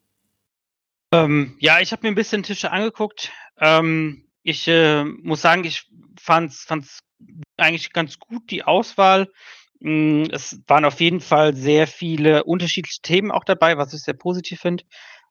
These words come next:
Ähm, ich mein, klar, das, ne, du hast dann, ähm, du hast, äh,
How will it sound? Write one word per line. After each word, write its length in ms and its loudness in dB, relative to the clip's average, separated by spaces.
Ähm, 680 2
ich 140 -12
mein, 280 0
klar, 300 -2
das, 300 -16
ne, 200 2
du 120 0
hast 240 -2
dann, 300 0
ähm, 440 -2
du 80 2
hast, 240 0
äh, 420 2